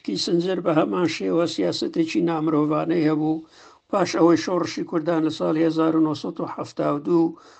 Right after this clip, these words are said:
ڕووی لە ئەمریکایە کرد، کیسنجەر وادی پێدا بوون شەفاهی بە گۆتا کە هەرچی بیانەوێتن، ئە، بە کوردان بداتن. بەڵام لە ژێرەوە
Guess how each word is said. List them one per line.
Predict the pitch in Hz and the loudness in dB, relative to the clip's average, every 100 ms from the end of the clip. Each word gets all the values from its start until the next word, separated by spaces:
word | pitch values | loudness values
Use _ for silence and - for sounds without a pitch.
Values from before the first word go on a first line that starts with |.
| _ - | _ -4
ڕووی | - 165 160 | 6 10 10
لە | 165 | 6
ئەمریکایە | 165 160 156 151 156 165 165 151 | 0 -2 0 -2 0 0 0 0
کرد، | 156 160 - | -2 -4 -2
کیسنجەر | - 151 - 160 156 165 | -2 -2 0 0 2 2
وادی | 160 160 156 | 2 2 0
پێدا | 143 151 151 165 | 0 0 2 0
بوون | 147 147 | 0 -2
شەفاهی | 120 143 - 165 139 156 135 | -4 -8 -4 -4 0 2 2
بە | 143 | -2
گۆتا | 131 139 - 165 165 - _ _ _ - _ | -4 -4 -2 0 -2 -6 _ _ _ -20 _
کە | - 180 | -6 0
هەرچی | 151 143 165 | 0 2 2
بیانەوێتن، | 160 160 156 151 147 139 120 160 151 - _ _ _ _ _ _ _ | 4 4 2 2 0 -2 -2 -2 -2 -6 _ _ _ _ _ _ _
ئە، | 175 139 143 | -4 -2 0
بە | 143 | 0
کوردان | - 151 147 160 156 | 0 0 2 4 4
بداتن. | 156 143 143 180 202 | 2 2 0 -2 -2
بەڵام | 202 190 202 202 | 0 2 2 2
لە | 185 | -2
ژێرەوە | 175 185 175 165 | 0 0 4 4